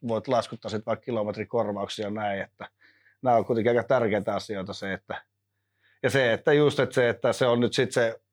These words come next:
toimipiste, on se, missä sä oikeasti työskentelet, että ei voi sitä, että kaikille tehdään, vaikka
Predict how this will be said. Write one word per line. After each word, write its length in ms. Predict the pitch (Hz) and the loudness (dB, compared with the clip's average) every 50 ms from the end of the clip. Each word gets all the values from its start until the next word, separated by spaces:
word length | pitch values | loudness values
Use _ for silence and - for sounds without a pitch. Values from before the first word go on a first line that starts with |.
| _ _ | _ _
toimipiste, 520 | 143 131 123 110 95 123 110 - - 131 | 2 2 2 2 2 0 0 2 2 2
on 60 | 123 | 2
se, 160 | - - 127 | 2 2 2
missä 220 | 120 120 107 107 107 | 2 2 2 0 0
sä 160 | 101 131 131 | 2 4 4
oikeasti 280 | 127 120 123 113 120 117 | 4 4 2 0 -2 0
työskentelet, 680 | - 147 139 131 117 - - 95 98 - 101 98 98 | 2 4 4 4 4 2 0 -4 -2 -2 -4 -2 -2
että 220 | 101 98 - - 107 | -4 -4 -4 -2 -2
ei 120 | 107 104 | 0 0
voi 160 | 104 110 113 | 2 0 0
sitä, 260 | - - 117 120 117 | 0 -2 -2 2 2
että 120 | 107 104 - | 2 2 2
kaikille 280 | 117 113 104 104 101 | 0 0 2 0 -2
tehdään, 260 | 95 - 104 107 110 98 | -2 0 0 0 2 0
vaikka 220 | 101 98 - 98 | -2 -4 -4 -8